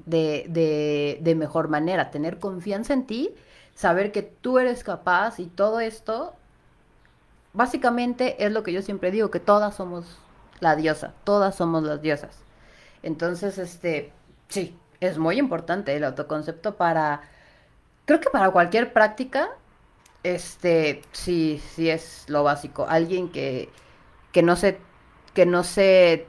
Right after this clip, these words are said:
que no tiene esa conexión consigo misma y que no se tiene, que no se quiere, que no, que no se echa flores y todo esto,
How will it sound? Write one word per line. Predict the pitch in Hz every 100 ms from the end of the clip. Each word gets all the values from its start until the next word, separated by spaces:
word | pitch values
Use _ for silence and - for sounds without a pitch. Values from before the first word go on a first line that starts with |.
| -
que | 185
no | 196
tiene | 220 226
esa | 226 220
conexión | 180 165 - 185
consigo | 165 165 175 170
misma | 170 156 151
y |
que | 147 165
no | 165
se | 196
tiene, | 202 185 180 175 170 165 151 - - _ _ -
que | 208
no | 220
se | 220 269
quiere, | 254 240 233 226 226
que | 220 170
no, | 165 180 180 185 190 185 180 165 - _ _ _ _ _ _ _ _ _ _
que | 180
no | 165 170
se | 175 180
echa | 180 170
flores | 170 170 165 156 147
y | 131
todo | 160 165
esto, | 165 165 214 349